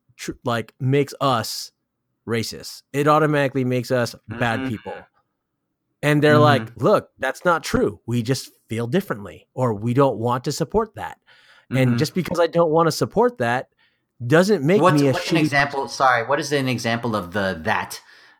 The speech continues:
Speaker 2: that, that they do not wanna support?
Speaker 1: Um, if, like, if the hot button would be, like, transgender.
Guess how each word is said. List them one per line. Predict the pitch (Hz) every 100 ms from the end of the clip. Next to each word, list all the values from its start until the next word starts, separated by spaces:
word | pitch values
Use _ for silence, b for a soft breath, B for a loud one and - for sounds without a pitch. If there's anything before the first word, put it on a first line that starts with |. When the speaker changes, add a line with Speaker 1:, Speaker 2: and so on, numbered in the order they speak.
| _
Speaker 2:
that, | 104 92 _ -
that | 101 -
they | - 98
do | 95
not | 95 87
wanna | 95 98
support? | 101 - 85 - _ _ _ _ _ _ _ _ - _ -
Speaker 1:
Um, | 151 170 170 170 170 175 151 b b b b b b b b _ _ _ _ _ _ _ - 202
if, | 143 127 120
like, | 120 117
if | 120 107
the | 113 110
hot | 123 131
button | 120 127 135
would | 127
be, | 113 123 123 123
like, | 117 113
transgender. | - 117 110 101 -